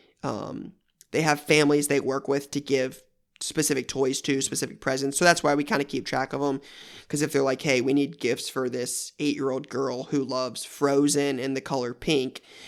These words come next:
we can, you know, scroll through and be like, "Hey, we got this, this, and this, but does this work?" Um, so we did, we did that. And then the, anything we have left over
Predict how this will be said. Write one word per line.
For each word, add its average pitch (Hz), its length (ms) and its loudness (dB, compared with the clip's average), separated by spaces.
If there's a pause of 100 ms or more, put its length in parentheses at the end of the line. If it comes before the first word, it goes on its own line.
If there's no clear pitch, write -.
(120)
we 165 140 6
can, 143 360 2
you 156 120 4
know, 135 120 0
scroll 139 360 0
through 147 160 2
and 139 80 2
be 139 60 -2
like, 135 80 -8
"Hey, 151 120 2
we 143 60 0
got 139 180 -6
this, 147 180 0
this, 143 220 -2
and 135 100 -4
this, 139 300 -4 (120)
but 131 100 -8
does 135 160 0
this 135 200 -2
work?" 120 280 -6 (480)
Um, 127 400 0 (360)
so - 120 -2
we 208 100 6
did, 175 180 2
we 165 140 4
did 143 220 0
that. 127 260 -2
And 147 100 2
then 147 260 2 (100)
the, 143 640 -4 (500)
anything 175 320 4
we 160 80 6
have 147 160 2
left 151 220 0
over 143 500 0